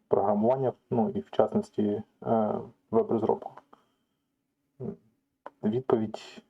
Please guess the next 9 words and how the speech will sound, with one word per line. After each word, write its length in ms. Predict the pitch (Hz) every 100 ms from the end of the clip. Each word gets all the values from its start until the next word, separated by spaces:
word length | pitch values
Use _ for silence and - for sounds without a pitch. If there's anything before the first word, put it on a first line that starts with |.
| _ _
буде 460 | 104 220 - 104 - -
дуже 280 | - 139 -
проста: 380 | - - - 98
ні. 300 | 107 135 139 _ _ _
На 120 | - -
старті 360 | - - -
вам 160 | 104 -
не 80 | -
потрібно 480 | - 107 101 101